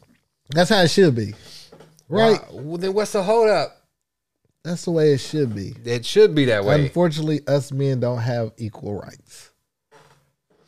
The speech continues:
Speaker 1: That's just the truth.
Speaker 2: When it comes to court.
Speaker 1: A lot of things.
Speaker 2: What?
Speaker 1: Court system. Uh, if men are,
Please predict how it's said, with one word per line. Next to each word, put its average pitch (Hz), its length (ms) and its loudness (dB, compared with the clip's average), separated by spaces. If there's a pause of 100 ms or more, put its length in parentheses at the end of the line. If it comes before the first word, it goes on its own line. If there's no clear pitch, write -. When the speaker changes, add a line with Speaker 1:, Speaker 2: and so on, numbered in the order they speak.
(760)
Speaker 1:
That's 139 240 0
just 127 180 -2
the 120 80 -6
truth. 104 340 -4 (2500)
Speaker 2:
When 107 180 -4
it 98 80 -6
comes 95 180 -4
to 85 40 -14
court. - 300 -6 (320)
Speaker 1:
A 131 100 2
lot 131 220 2
of 107 120 -4
things. 107 380 -10 (260)
Speaker 2:
What? 190 180 -8 (300)
Speaker 1:
Court - 340 -2
system. 131 760 -6
Uh, 120 500 -2
if 113 200 -10
men 135 400 -2
are, 123 380 -4